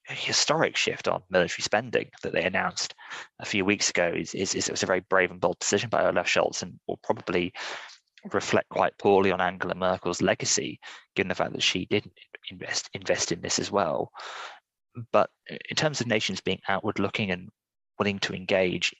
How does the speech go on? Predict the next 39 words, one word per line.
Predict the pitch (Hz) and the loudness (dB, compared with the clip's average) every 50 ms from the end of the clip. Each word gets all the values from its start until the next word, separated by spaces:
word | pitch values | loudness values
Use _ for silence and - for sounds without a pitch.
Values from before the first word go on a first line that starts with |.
| _ - | _ -2
the | 117 | 0
Ukrainian | 123 127 - - 147 147 143 135 123 | 0 0 0 0 0 2 2 2 2
war | 120 117 120 | 4 4 4
is, | 117 113 - | 4 4 4
is | - 135 120 | 4 2 4
very | - - 117 127 | 4 2 2 2
much | 127 - - | 0 0 2
a | - 123 | 2 4
line | 127 131 127 131 135 | 4 4 4 2 0
in | 135 131 | 0 -2
the | 131 123 | -2 0
sand | - - 127 156 226 233 - | 0 2 2 0 0 0 -2
on | - - - | -4 -4 -4
that, | - - - - _ _ | -6 -8 -8 -8 _ _
on | - 101 92 | -4 -2 0
that | 92 - - 95 | -2 -2 -2 -4
moment | 95 - 98 95 - | -6 -6 -6 -6 -4
as | 95 - - | -4 -2 0
well. | 147 147 131 | 2 2 2
If, | 95 - - | 2 2 0
if | - - - - | -2 -4 -4 -2
nato | 117 117 127 135 - - 113 | 0 0 0 0 2 2 2
is | 104 104 98 - - | 4 2 0 -2 -2
reinforcing | - 107 107 98 101 - 104 104 - - 95 | 0 0 0 0 0 0 0 0 0 -2 -4
its | - - - | -4 -2 -2
eastern | 95 - - 90 90 | -4 -4 -6 -6 -2
border, | - 101 101 95 95 - - | 2 4 4 4 2 2 2
are | - 95 | 2 2
we | 92 98 | 4 4
effectively | 92 - - - - - 92 92 | 2 2 0 -2 -2 -4 -6 -6
drawing | 92 - - 92 92 90 92 92 | -6 -2 0 2 2 2 2 2
a | 92 90 | 0 2
line | 90 92 92 92 90 85 | 4 6 6 6 4 2
down | 87 87 87 87 | 2 0 0 2
that | 90 87 - | 0 0 0
side | - - 92 90 90 | 0 0 0 0 -2
of | 92 | -4
Europe | 92 95 95 92 - - | -2 -2 -2 0 0 0
again | 85 - 90 - - | 0 0 0 0 -4